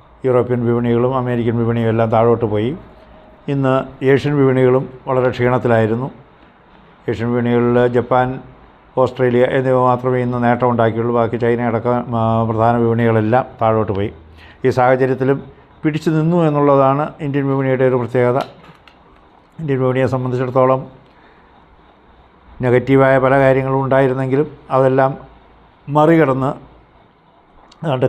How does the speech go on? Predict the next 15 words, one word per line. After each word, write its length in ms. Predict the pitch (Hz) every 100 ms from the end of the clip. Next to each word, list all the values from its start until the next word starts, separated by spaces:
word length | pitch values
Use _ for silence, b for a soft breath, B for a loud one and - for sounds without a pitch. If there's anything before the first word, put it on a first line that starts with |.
| 127
കാൽ 200 | 131 147
ശതമാനം 540 | 147 127 123 127 127
നേട്ടത്തോടു 440 | 123 120 123 123
കൂടി 180 | 117 117
ഇന്ന് 240 | 120 113 120 117 _ b b b b b _ _ _ _ _ - 117
ആഴ്ചയുടെ 340 | 113 117 113
അവസാന-, 300 | 110 120 120
ഒന്ന്, 300 | 123 120 123
ആ, 320 | 120 113 117
പുതിയ 420 | 117 113 113 117
വർഷത്തിലെ 400 | 123 117 113 113
ആദ്യത്തെ 400 | 113 113 120 120
ആഴ്ചയുടെ 320 | 113 101 110 113
അവസാനത്തെ 480 | 113 117 113 113
ദിവസം 300 | 113 113 -